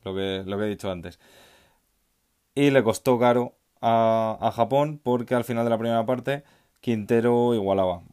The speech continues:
Eh, la verdad es que dominó, dominó después de ese gol bastante Colombia, pero en la segunda parte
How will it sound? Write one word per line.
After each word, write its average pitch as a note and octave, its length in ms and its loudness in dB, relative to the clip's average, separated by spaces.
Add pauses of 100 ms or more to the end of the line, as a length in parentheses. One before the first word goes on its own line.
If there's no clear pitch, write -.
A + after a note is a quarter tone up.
(380)
Eh, F#2+ 260 -4 (380)
la G#2+ 160 2
verdad G2+ 200 2
es - 40 -20
que G#2 340 0
dominó, G#2+ 840 -4 (600)
dominó A#2 560 -2
después B2 260 0
de B2 60 0
ese B2 140 -4
gol A#2 440 0
bastante A2+ 720 -2
Colombia, B2+ 460 -4 (1160)
pero C3 160 8
en C3 80 6
la B2 80 6
segunda B2 320 2
parte A#2+ 440 2